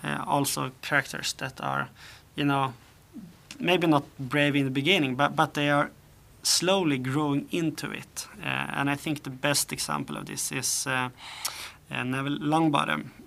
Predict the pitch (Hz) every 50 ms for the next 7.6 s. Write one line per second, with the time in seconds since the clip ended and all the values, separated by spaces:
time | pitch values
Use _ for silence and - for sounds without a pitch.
0 | - 147 131 135 - - - 143 139 135 - - - - - 67 - - - -
1 | - - - - - - 67 - - - - - - - - - 135 139 135 139
2 | 139 131 - - - - 135 - - - - 131 131 135 - - - - - -
3 | - 139 135 - - 135 131 127 135 131 127 135 131 127 - - - 139 131 131
4 | 127 131 131 131 - - - - 127 127 - - _ - - - 123 - - -
5 | - - - 139 - - - _ - _ _ _ - - - - - - - -
6 | - - - - - _ - - - - - - - - - - - - - -
7 | 160 160 160 165 170 170 170 170 170 - -